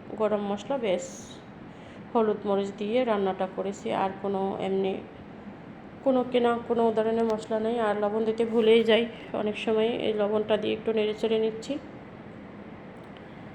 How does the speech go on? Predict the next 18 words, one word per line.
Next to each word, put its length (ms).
নেড়ে 340
চেড়ে 200
ঝোলের 320
পানিটা 400
দিয়ে 240
দিছি, 320
ক্যামেরাটা 460
অফ 180
কর-, 260
on 120
ক্যামেরায় 460
দিতে 160
পারিনি, 400
অফ 140
হয়ে 180
গেছিলো। 400
যাই 220
হোক, 180